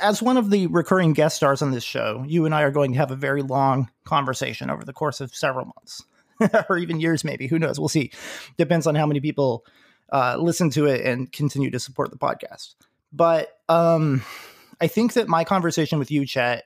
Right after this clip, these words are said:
is going to be largely focused on this vision of the future and how to get there. Uh, 'cause I think we share some goals. Um, and I, and I'm, I'm not sure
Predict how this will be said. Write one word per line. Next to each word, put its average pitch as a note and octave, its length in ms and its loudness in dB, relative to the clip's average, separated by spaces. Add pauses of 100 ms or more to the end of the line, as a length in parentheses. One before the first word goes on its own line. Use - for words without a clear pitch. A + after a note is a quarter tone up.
(120)
is C#3+ 160 -4
going C#3+ 240 -2
to C#3+ 80 -8
be C3+ 180 -2
largely C#3+ 720 2
focused B2 440 -4
on A#2 380 -2 (600)
this D#3 140 0
vision D3+ 360 -2
of A#2+ 100 -8
the - 80 -14
future G#3 580 -4
and C#3+ 160 -2
how C#3+ 140 2
to C#3 60 0
get B2+ 180 -6
there. A#3 280 -2 (520)
Uh, D3 200 2
'cause D#3+ 140 0
I D#3 80 2
think A3+ 420 -2
we F#3 160 0
share F3 720 2
some D#3 520 -2 (440)
goals. D3+ 540 -2 (420)
Um, D3 400 2 (300)
and D3+ 120 0
I, C#3+ 280 0
and C#3 420 0
I'm, D3 240 -2 (100)
I'm D#3 220 -2
not E3+ 260 -2
sure F#3 560 0